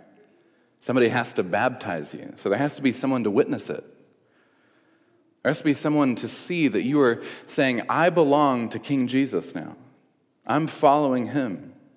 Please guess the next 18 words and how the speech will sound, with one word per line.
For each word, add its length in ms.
My 220
faith 460
and 160
my 160
hope 340
and 100
my 120
trust 460
are 60
in 100
him." 280
You, 220
you 100
declare 640
that 320
to 280
other 220
people. 540